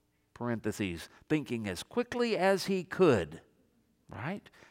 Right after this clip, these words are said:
And Saul said, "They, they have brought them from the Amalekites, for the people spared the best of the sheep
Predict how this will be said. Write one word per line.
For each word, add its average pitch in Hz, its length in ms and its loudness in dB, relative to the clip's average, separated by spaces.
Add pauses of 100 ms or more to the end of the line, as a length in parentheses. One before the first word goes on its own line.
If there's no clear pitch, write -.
And 120 200 2
Saul 196 400 8
said, 98 560 4 (1300)
"They, 123 760 8 (1800)
they 226 560 10 (280)
have 135 240 6
brought 202 340 12
them 175 240 8
from 190 240 10
the 165 160 10
Amalekites, 147 1080 6 (300)
for 151 120 8
the 135 120 8
people 190 600 6
spared 226 680 6 (240)
the 147 120 10
best 226 540 8
of 160 140 6
the 139 100 10
sheep 247 580 4